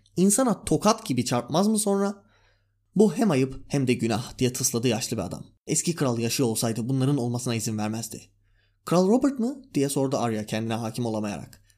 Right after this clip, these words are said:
"Kral Aerys, tanrılar onu kutsasın." dedi yaşlı adam fazlaca yüksek sesle. Yani özetle Robert'ın tahtı alması gasp değildi.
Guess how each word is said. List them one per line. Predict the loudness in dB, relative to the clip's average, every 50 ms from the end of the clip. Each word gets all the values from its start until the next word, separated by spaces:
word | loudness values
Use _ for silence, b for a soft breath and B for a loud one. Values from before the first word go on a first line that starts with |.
| _ _ -2
"Kral | 2 4 4 4
Aerys, | 4 2 2 2 2 0 -2 -4 -6 -6 -8 -14 _ _
tanrılar | -6 -2 -2 0 2 2 2 2
onu | 0 -4 -6 -6
kutsasın." | -6 -4 -4 -2 -2 -4 -4 -6 -8 -6 -6
dedi | -4 -2 -2
yaşlı | -2 -2 -2 -2 -2 -2
adam | -2 -2 -4 -4
fazlaca | -2 -2 -2 0 0 0 0
yüksek | -2 -2 -4 -6 -6 -6
sesle. | -8 -10 -10 -12 -14 -18 -20 _ _ _ _ _ _ _ _ _ _ _ _ _ _ 0
Yani | 2 2 2 0 0
özetle | 0 2 4 4 4 2 2 -2 -4 -4 -4 -6 0 4
Robert'ın | 6 6 6 6 4 2 0 -2
tahtı | 0 -2 -4 -4 0 0 2
alması | 2 2 0 0 0 -2 -2 0
gasp | 0 0 0 -2 -4 -6 -4
değildi. | 0 0 2 2 0 -2 -8 -12 -18 -20